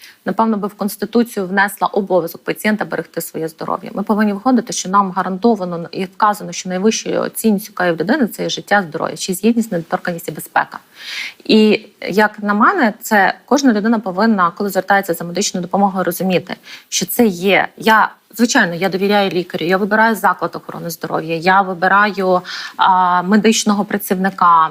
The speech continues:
я маю право на виб-, на вільний вибір лікаря, але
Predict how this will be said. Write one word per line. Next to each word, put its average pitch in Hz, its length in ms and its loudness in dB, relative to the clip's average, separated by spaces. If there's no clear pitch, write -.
я 202 80 0
маю 185 200 2
право 175 180 0
на 175 100 -6
виб-, 170 440 0
на 180 140 0
вільний 170 240 -2
вибір 160 300 2
лікаря, 156 520 -2
але 185 380 2